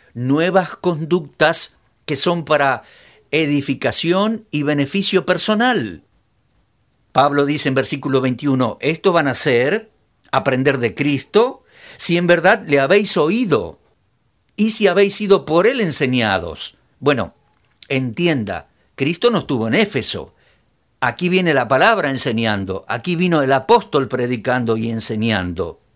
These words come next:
Como dice luego de la coma, "conforme a la verdad que está en Jesús".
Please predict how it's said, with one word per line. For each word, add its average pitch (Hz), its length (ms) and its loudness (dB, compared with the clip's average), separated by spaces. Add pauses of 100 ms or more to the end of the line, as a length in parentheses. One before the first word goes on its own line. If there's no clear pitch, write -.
(400)
Como 143 280 2
dice 151 260 0
luego 131 260 2
de 160 80 0
la 185 160 0
coma, 156 440 2 (400)
"conforme 147 880 0
a 190 40 0
la 190 100 4
verdad 160 440 2
que - 120 -6
está 156 260 0
en 117 100 -4
Jesús". - 640 -2